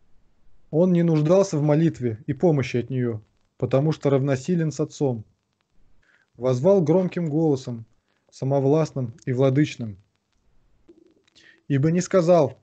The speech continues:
"Во имя Отца моего, Лазарь, иди вон". Не так. "Отче, воскреси его". Но, как сказано, самовластно, заграждая уста всех, которые говорят, что он меньше Отца. Ибо что нашлось,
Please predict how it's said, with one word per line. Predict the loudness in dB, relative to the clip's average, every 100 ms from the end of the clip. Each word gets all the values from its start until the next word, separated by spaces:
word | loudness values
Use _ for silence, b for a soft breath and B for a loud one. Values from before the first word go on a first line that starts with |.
| -16
"Во | -2 0
имя | 0 0 -4
Отца | -4 -2 -2
моего, | -2 -2 -4 -6 -4
Лазарь, | 2 2 2 -4
иди | -4
вон". | -4 -4 -6 -10 _ _ _ _ _
Не | -10
так. | -6 -2 -2 -4 -14 _ _ _ _ _ _ _ _ _ -4
"Отче, | 0 0 -2 -10 -12 _ _ _ _ _ _ _
воскреси | -6 -4 -4 -4 0
его". | 0 2 0 -4 _ _ _ _
Но, | -6
как | -2 -2
сказано, | 0 0 2 0
самовластно, | -4 -2 0 2 2 0 -6
заграждая | -2 0 0 2 2
уста | 0 -4 -6
всех, | -6 -2 -4 -4 _ _ _ _
которые | -4 2 2
говорят, | 4 2 4 0
что | 0 -2
он | 0
меньше | -2 -4 -4
Отца. | -6 -4 -6 -6 -12 _ _ _ _ _ _ -4
Ибо | -2 2 2 0 _ _ -20
что | -6 -2 0
нашлось, | -2 2 0